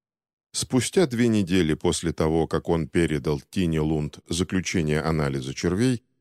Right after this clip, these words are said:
Сигур Йоханссон ехал на такси к институту Геомар.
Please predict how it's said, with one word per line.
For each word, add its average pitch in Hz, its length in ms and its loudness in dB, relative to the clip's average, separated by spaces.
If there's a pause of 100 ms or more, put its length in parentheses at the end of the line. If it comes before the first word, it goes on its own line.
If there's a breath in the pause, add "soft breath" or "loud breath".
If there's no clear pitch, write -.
(120)
Сигур 170 420 2
Йоханссон 127 600 0
ехал 76 400 0
на 71 160 -4
такси 156 400 -2
к - 100 -8
институту 90 840 0
Геомар. 71 720 -2